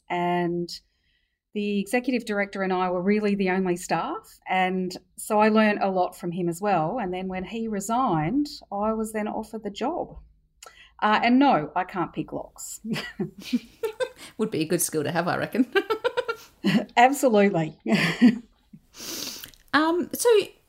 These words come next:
Speaker 2: you, now you run your own business.
Speaker 1: Yes.
Speaker 2: What was the genesis behind Jed's Bookkeeping?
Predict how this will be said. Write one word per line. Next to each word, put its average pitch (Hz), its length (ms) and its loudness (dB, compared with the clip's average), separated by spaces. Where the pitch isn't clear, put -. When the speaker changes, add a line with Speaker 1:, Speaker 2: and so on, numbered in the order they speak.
Speaker 2:
you, 247 160 0
now 381 320 2
you 339 140 4
run 254 160 4
your 202 120 -2
own 190 120 -2
business. 185 560 -2
Speaker 1:
Yes. 202 240 -4
Speaker 2:
What 339 180 2
was 415 140 0
the 320 100 0
genesis 247 480 0
behind 208 640 -4
Jed's 185 340 0
Bookkeeping? 151 800 -4